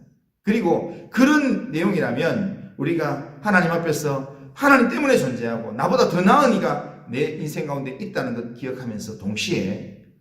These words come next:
나보다 더 나은 이가 있다면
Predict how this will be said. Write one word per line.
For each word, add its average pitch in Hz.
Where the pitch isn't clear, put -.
나보다 151
더 135
나은 208
이가 156
있다면 -